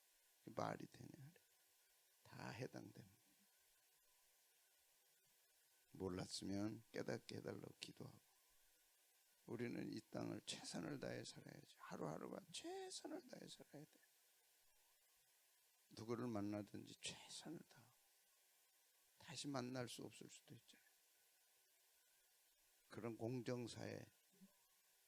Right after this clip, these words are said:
바른 사회를 지향하는 말씀입니다. 그 최고가 법이잖아요. 근데 우리나라는 그 법정이 최악으로 망가졌죠.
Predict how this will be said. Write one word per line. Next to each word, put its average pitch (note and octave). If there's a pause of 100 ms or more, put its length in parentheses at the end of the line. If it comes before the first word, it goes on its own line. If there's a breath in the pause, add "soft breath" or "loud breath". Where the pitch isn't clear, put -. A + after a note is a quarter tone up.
바른 C3
사회를 A#2 (240)
지향하는 G#2
말씀입니다. - (260)
그 -
최고가 -
법이잖아요. G2 (300)
근데 G#2+
우리나라는 G#2 (440 loud breath)
그 E3
법정이 C3 (360)
최악으로 D3
망가졌죠. F2+